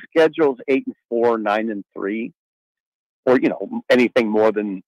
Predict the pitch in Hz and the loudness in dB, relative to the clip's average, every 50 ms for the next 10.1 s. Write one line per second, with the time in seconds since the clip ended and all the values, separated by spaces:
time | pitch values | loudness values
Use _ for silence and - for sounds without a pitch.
0 | _ _ - 107 101 104 123 127 - _ _ _ _ _ _ _ _ _ _ - | _ _ -4 -4 -2 -2 -4 -6 -8 _ _ _ _ _ _ _ _ _ _ -4
1 | 98 95 95 92 90 87 82 - _ _ _ _ _ _ _ _ _ _ _ _ | -2 0 0 0 0 -2 -8 -16 _ _ _ _ _ _ _ _ _ _ _ _
2 | _ _ _ _ _ _ _ - 151 143 - _ - 190 185 - - - - - | _ _ _ _ _ _ _ 0 0 0 0 _ 0 0 0 0 -4 -12 -12 -8
3 | 104 98 90 98 104 104 - _ - - 175 160 - - 220 240 247 - 240 - | -4 0 0 0 0 0 -4 _ -2 2 2 2 4 2 0 0 2 -2 -2 0
4 | - 175 156 127 117 127 - _ - - 127 120 117 113 101 - _ _ _ _ | 0 2 4 2 2 0 -2 _ -4 0 0 2 0 0 -4 -8 _ _ _ _
5 | _ _ _ _ _ - 180 185 185 180 180 175 - - _ _ - 196 202 - | _ _ _ _ _ 0 2 4 4 4 2 0 -4 -8 _ _ -8 -8 -8 -8
6 | 214 196 185 151 - 139 139 143 - 131 127 120 110 101 - - 127 123 113 110 | -8 -8 -8 -4 -2 -2 -2 -2 -2 -4 -6 -6 -6 -10 -8 -4 -4 -2 -2 -2
7 | 104 101 101 92 - _ 120 135 143 151 165 156 139 113 117 110 101 98 107 98 | -4 -4 -6 -8 -6 _ 4 6 6 6 6 6 4 4 2 2 4 2 2 0
8 | 95 - - - - 101 92 87 82 85 95 90 87 90 - _ _ _ _ _ | 0 -4 -8 -6 -2 -2 -2 -2 -2 -2 -2 -2 -2 -2 -6 _ _ _ _ _
9 | _ _ _ _ _ _ _ _ _ - - 302 320 311 294 247 160 147 - - | _ _ _ _ _ _ _ _ _ 2 4 6 6 6 4 2 0 -4 -4 -8
10 | 107 | -14